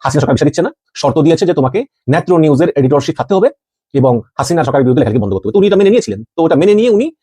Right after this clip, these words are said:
তারপর উনি বাংলাদেশে কয়েকবার গিয়েছেন। তো একটা কম্প্রোমাইজ তিনি করেছিলেন। তো এখন এই শেখ হাসিনার বিরুদ্ধে মানবতা বিরোধী অপরাধের যখন বিচার একই আদালতে হচ্ছে, তখন উনি সমালোচনায় মুখর, একের পর এক ভুল, একের পর এক দোষ।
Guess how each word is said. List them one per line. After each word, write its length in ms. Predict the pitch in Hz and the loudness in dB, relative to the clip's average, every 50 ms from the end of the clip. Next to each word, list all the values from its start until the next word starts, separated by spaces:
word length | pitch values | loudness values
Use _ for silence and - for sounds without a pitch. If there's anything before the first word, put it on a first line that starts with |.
| _ _ | _ _
তারপর 200 | - 196 190 - | -2 -2 0 0
উনি 100 | 165 170 | 0 0
বাংলাদেশে 260 | 143 139 139 131 123 | 2 2 0 0 0
কয়েকবার 200 | 120 117 104 117 | 0 0 0 0
গিয়েছেন। 280 | 113 143 151 - - 95 - | 0 0 -2 -4 -6 -6 -4
তো 120 | - 185 - | -2 -2 -2
একটা 140 | - - - | -4 -6 -4
কম্প্রোমাইজ 260 | - 151 151 156 151 | -4 -2 -2 -2 -2
তিনি 80 | - 190 | -2 -2
করেছিলেন। 260 | 202 240 - - - - _ - | -2 -2 -4 -6 -12 -8 _ -2
তো 60 | 233 | 0
এখন 240 | - 190 - 262 262 | 0 0 2 2 0
এই 80 | 262 | 0
শেখ 160 | - - 254 | 0 -2 -2
হাসিনার 240 | 220 208 - 285 277 | -4 -2 -2 0 0
বিরুদ্ধে 280 | 202 220 226 185 170 185 | 2 2 2 2 2 2
মানবতা 340 | 151 156 208 233 247 240 233 | 2 2 2 0 0 0 0
বিরোধী 260 | 180 190 202 175 208 | 0 0 0 2 0
অপরাধের 480 | 202 165 196 190 175 170 160 160 151 | 0 0 2 0 2 2 0 0 0
যখন 320 | 123 139 135 160 165 127 107 | -2 -2 -4 -2 -2 -4 -4
বিচার 220 | 160 - - 156 - - _ - | -4 -4 -4 -4 -6 -6 _ -6
একই 440 | 143 139 - _ - 214 226 220 - | -6 -6 -6 _ -2 0 0 0 0
আদালতে 280 | 151 139 143 127 135 117 | 0 0 -2 -2 -2 -4
হচ্ছে, 260 | 107 - - - - - _ _ _ _ _ _ _ _ | -6 -8 -8 -12 -12 -12 _ _ _ _ _ _ _ _
তখন 300 | - 233 196 - 247 240 | -2 -2 0 0 0 2
উনি 180 | 214 170 165 165 | 2 2 2 2
সমালোচনায় 460 | - - 135 147 147 - 131 127 117 | 0 0 0 -2 -2 -2 -4 -6 -6
মুখর, 260 | 104 101 98 107 101 | -6 -6 -6 -4 -4
একের 200 | 104 104 - 110 | -4 -4 -4 -4
পর 120 | 98 98 95 | -4 -2 -4
এক 100 | 92 92 | -4 -4
ভুল, 180 | 92 98 98 | -4 -6 -6
একের 180 | 95 95 101 95 | -6 -6 -8 -8
পর 120 | - 95 | -8 -8
এক 60 | 92 - | -8 -8
দোষ। 140 | - 95 | -12 -8